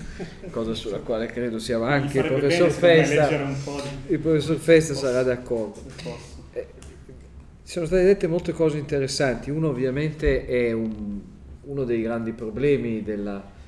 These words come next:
Speaker 1: tradizione del liberalismo classico. Il liberalismo non dà un senso alla vita, non ci prova nemmeno,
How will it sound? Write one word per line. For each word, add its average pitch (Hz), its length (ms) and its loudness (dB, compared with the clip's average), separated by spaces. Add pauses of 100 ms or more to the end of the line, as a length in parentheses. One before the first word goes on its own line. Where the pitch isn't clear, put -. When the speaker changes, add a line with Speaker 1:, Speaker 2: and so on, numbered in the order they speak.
(320)
Speaker 1:
tradizione 117 560 -4
del 107 120 -2
liberalismo 104 480 -8
classico. - 460 -14
Il 151 80 -6
liberalismo 160 540 0
non 131 200 -4
dà 120 100 0
un 120 140 -4
senso 110 320 -8
alla 90 120 -6
vita, 80 300 -12 (1400)
non 117 100 -12
ci - 100 -16
prova 123 200 -4
nemmeno, 117 460 -2